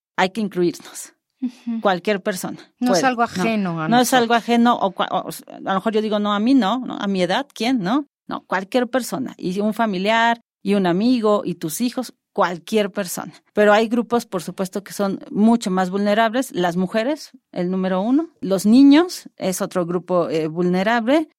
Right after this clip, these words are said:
Speaker 1: Las personas con discapacidad son también un grupo vulnerable. Eh, de un tiempo para acá, también los ancianos son otro grupo vulnerable.
Speaker 2: ¿Qué sucede con los ancianos, Cintia?
Speaker 1: ¿Qué sucede con los ancianos? Muchos ancianos, motivos de edad, de salud,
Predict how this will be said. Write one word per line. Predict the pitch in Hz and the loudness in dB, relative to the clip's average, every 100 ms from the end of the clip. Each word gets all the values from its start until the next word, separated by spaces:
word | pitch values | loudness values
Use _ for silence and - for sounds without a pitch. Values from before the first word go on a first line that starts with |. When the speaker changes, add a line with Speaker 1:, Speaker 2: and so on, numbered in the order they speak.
| _ | _
Speaker 1:
Las | - 165 | -12 -12
personas | - 165 240 220 190 | -8 -2 0 0 -2
con | 175 165 | -2 -4
discapacidad | 170 175 - 170 202 240 311 _ | -4 -6 -4 -6 -6 -8 -8 _
son | - 196 | -6 -4
también | 180 180 180 185 - | -2 0 0 -2 0
un | 190 | 0
grupo | 185 175 175 | -2 -4 -4
vulnerable. | 180 185 190 208 226 294 _ _ | 0 0 0 -2 -2 -4 _ _
Eh, | 170 170 165 | -2 -2 0
de | 190 | -2
un | 185 | -2
tiempo | 190 185 | -2 -4
para | 190 170 | -2 -2
acá, | 175 262 | -2 -6
también | 202 180 190 - | -2 0 -2 -4
los | 160 160 | -8 -8
ancianos | 156 156 - - 151 - - _ | -8 -8 -10 -12 -18 -20 -20 _
son | - 185 170 | -6 -4 -2
otro | 156 165 | -4 -6
grupo | 151 143 165 | -6 -8 -10
vulnerable. | 160 64 - - _ _ _ _ | -10 -12 -14 -18 _ _ _ _
Speaker 2:
¿Qué | 277 | -12
sucede | - 302 - 320 294 294 | -10 -6 0 0 0 -4
con | 247 | -6
los | 202 214 | -6 -6
ancianos, | 214 247 233 208 - | -6 -4 -4 -6 -8
Cintia? | 190 185 - 170 - _ _ | -8 -8 -8 -12 -14 _ _
Speaker 1:
¿Qué | 277 285 | 2 4
sucede | 302 277 262 | 4 4 4
con | 262 233 | 4 0
los | 214 208 | 0 0
ancianos? | 226 - 247 233 233 262 285 - _ - | 0 2 2 4 4 4 0 -4 _ -4
Muchos | 214 220 226 226 | -4 0 -2 0
ancianos, | 208 196 226 220 208 208 208 - - | -2 2 2 2 2 0 -2 -14 -6
motivos | 175 - 180 175 | -4 -2 -2 0
de | 180 | 2
edad, | 185 202 190 | 2 2 0
de | 175 | -2
salud, | 165 196 180 180 | -6 -4 0 0